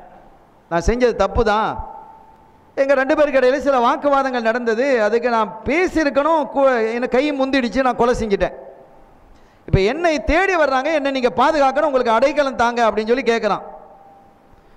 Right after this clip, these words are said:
அப்ப அவனை பார்த்து ரொம்ப பரிதாபப்பட்ட அந்த பெரியவர் என்ன செஞ்சாரு, "சரி பரவாயில்ல, நீ அந்த பகுதியில போய் அந்த, அந்த இடம் இருக்கு, அதுல ஒளிஞ்சுக்கோ, அதுல யாரும் அங்கே வரமாட்டாங்க," அப்படின்ட்டு சொல்லியாச்சு.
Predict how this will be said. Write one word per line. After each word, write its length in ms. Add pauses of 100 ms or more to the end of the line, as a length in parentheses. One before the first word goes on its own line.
(540)
அப்ப 180
அவனை 200
பார்த்து 320
ரொம்ப 200
பரிதாபப்பட்ட 680
அந்த 180
பெரியவர் 380
என்ன 140
செஞ்சாரு, 320
"சரி 240
பரவாயில்ல, 520
நீ 80
அந்த 380
பகுதியில 340
போய் 160
அந்த, 280
அந்த 140
இடம் 200
இருக்கு, 200
அதுல 300
ஒளிஞ்சுக்கோ, 500
அதுல 180
யாரும் 320
அங்கே 140
வரமாட்டாங்க," 640
அப்படின்ட்டு 600
சொல்லியாச்சு. 540